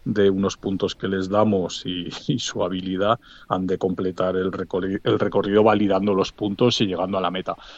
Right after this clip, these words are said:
Pero, ¿cómo lo gestionamos? Todos los participantes los tenemos geolocalizados con una baliza. Hay un gran, un,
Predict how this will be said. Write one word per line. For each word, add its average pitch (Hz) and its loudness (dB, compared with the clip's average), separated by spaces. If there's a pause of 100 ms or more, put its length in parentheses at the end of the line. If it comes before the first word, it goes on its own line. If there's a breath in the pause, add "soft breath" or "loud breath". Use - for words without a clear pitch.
(140 loud breath)
Pero, 120 10
¿cómo 190 6
lo 143 10
gestionamos? 139 6
Todos 117 6
los 113 4
participantes 113 4
los 117 2
tenemos 113 0
geolocalizados 113 4
con 120 0
una 117 2
baliza. 127 2 (460 loud breath)
Hay 104 2
un 107 2
gran, 107 4 (840)
un, 101 -8